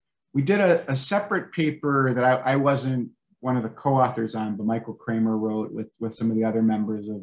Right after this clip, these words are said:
the, uh, of the A H T team that went through the thought experiment for a, a, a poorer country and argued that even, even for a, a quite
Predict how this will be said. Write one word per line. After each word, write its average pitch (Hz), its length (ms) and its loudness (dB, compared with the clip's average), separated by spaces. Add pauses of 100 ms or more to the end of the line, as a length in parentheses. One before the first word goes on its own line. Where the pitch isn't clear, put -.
the, 104 480 -6 (100)
uh, 104 260 -10 (120)
of 107 140 -6
the 113 120 2
A 113 60 2
H 127 260 -2
T 196 140 -2
team 123 560 0 (680)
that 135 280 0
went 143 320 0
through 147 260 2
the 135 120 2
thought 135 320 2
experiment 123 760 -2 (140)
for 110 360 -4
a, 110 60 -2
a, 113 240 -4
a - 0 - (180)
poorer 135 340 4
country 113 600 -2
and 107 80 -2
argued 110 440 0
that 113 120 -2
even, 127 580 2 (300)
even 151 260 2
for 131 380 0
a, 113 60 -14
a - 20 -
quite - 560 -2